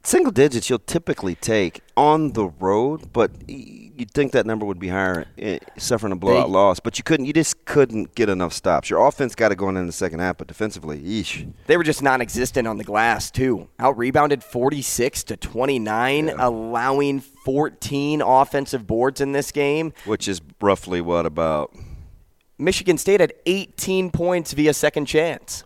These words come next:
Speaker 1: So that puts, uh, Michigan State about fourteen, fifteen more shots than Nebraska?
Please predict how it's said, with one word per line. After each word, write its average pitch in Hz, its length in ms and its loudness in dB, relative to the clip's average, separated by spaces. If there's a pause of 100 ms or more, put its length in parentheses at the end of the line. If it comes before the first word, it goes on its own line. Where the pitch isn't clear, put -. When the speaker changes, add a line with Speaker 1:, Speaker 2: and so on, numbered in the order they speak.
Speaker 1:
So - 200 -12
that 104 260 0
puts, - 580 -4
uh, 95 320 2
Michigan 98 540 -6
State 95 380 -4
about 87 300 -4 (200)
fourteen, 107 380 -4
fifteen 101 340 -8
more 98 160 -6
shots 101 400 -6
than 95 420 -10
Nebraska? 98 500 -10